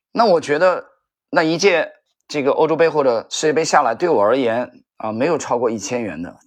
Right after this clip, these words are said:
这种，纯粹几百元啊，去买几种可能性，你设计好你的这个复式票几种排列组合就可以了啊，不中，不中就算了。但是呢，你有了，你有了这个，啊，这几百元啊，不到一千元的这个投注以后呢，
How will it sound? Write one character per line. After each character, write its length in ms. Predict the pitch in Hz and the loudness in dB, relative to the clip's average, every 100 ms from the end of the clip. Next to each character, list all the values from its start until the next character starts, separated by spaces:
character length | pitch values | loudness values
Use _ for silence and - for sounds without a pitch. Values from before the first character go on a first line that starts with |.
| _ | _
这 100 | 101 | -10
种， 140 | 78 - _ _ _ _ _ | -10 -16 _ _ _ _ _
纯 160 | - 139 | -6 -4
粹 100 | 165 | -2
几 160 | 139 | 0
百 160 | 135 104 | 0 0
元 260 | 90 85 _ _ _ _ _ _ _ _ _ - | -4 -12 _ _ _ _ _ _ _ _ _ -4
啊， 140 | 104 | -2
去 120 | - | 0
买 180 | 127 90 | -2 -2
几 120 | 90 | -2
种 100 | 104 | -4
可 140 | 101 - | -6 -10
能 100 | 78 | -10
性， 300 | - - _ | -10 -10 _
你 100 | 98 | -8
设 220 | 98 - | -2 0
计 80 | 120 | 0
好 160 | - 85 | 0 -4
你 100 | 87 | -6
的 100 | 87 | -6
这 120 | 90 | -8
个 300 | - 57 - | -6 -10 -10
复 180 | - 117 | -10 -8
式 160 | - 92 | -4 -4
票 180 | 101 | -6
几 140 | - 98 | -6 -6
种 100 | 90 | -6
排 140 | 82 | -6
列 120 | 92 | -6
组 140 | 92 76 | -6 -10
合 160 | - | -16
就 120 | 76 101 | -14 -10
可 160 | - | -8
以 80 | 104 | -10
了 100 | - - _ _ _ _ _ _ - | -12 -20 _ _ _ _ _ _ -2
啊， 160 | 113 | 0
不 160 | 107 123 | 0 0
中， 200 | 180 147 | 0 0
不 120 | 104 | 0
中 160 | 135 135 | 0 0
就 80 | 110 | 0
算 180 | 135 | 0
了。 200 | - - _ _ _ _ | -2 -6 _ _ _ _
但 140 | - 185 | -2 2
是 100 | 185 | 4
呢， 200 | 175 147 | 2 2
你 140 | 175 | 0
有 180 | 180 104 | 2 2
了， 320 | 95 117 - _ _ _ _ | 2 0 -2 _ _ _ _
你 160 | 131 180 | -4 2
有 200 | 165 104 | 2 2
了 120 | 110 | 0
这 140 | 151 | 0
个， 320 | 123 107 82 - | 0 0 0 -2
啊， 100 | 113 | -2
这 160 | 110 135 | -2 -2
几 180 | - 135 | -2 0
百 160 | 104 | 0
元 240 | 78 95 92 | 0 -6 -6
啊， 140 | 101 | -10
不 140 | 87 - | -4 -2
到 120 | 120 | -2
一 60 | |
千 240 | 131 - 135 | -2 -4 -4
元 160 | 110 | -4
的 100 | 90 | -6
这 120 | 95 85 | -4 -6
个 100 | 78 | -8
投 200 | - 85 | -10 -8
注 120 | - | -6
以 100 | 67 | -6
后 220 | - | -6
呢， 60 | - | -6